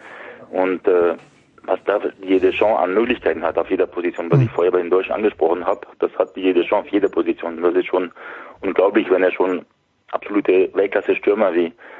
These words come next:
Speaker 1: Alexandre Lacazette zu Hause lässt, äh, Sebastian Haller gar keine Rolle spielt, Alassane Player von Gladbach noch weniger, äh, und die Mannschaft ist jetzt aufgetreten ohne Pogba, ohne N'Golo Kanté, ohne Kylian Mbappé, also drei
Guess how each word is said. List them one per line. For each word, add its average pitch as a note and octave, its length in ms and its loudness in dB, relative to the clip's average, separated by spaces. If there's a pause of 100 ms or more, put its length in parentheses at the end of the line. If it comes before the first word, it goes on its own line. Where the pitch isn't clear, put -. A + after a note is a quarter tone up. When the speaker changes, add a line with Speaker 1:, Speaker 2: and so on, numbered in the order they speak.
(140)
Speaker 1:
Alexandre F#2+ 400 0
Lacazette F#2+ 460 2
zu F#2+ 80 -4
Hause G2 240 2
lässt, F#2 340 -2
äh, F2+ 300 2
Sebastian F2+ 420 0
Haller F#2+ 120 2
gar F#2 180 0
keine F#2 260 0
Rolle F#2+ 220 2
spielt, F#2+ 320 -6 (560)
Alassane F#2 360 2
Player F#2+ 200 4
von G2 160 -4
Gladbach F2+ 320 0
noch G2+ 240 2
weniger, G2 460 2 (380)
äh, F2 1160 0
und G2 240 -6
die - 60 -8
Mannschaft F#2+ 340 -2
ist G2+ 140 -4
jetzt - 160 2
aufgetreten G2 640 0
ohne G#2+ 180 2
Pogba, F#2+ 400 0
ohne F#2+ 340 2
N'Golo G2 300 0
Kanté, F#2+ 400 0
ohne F#2+ 240 0
Kylian F2+ 380 0
Mbappé, E2+ 320 0
also F2+ 180 0
drei E2+ 400 0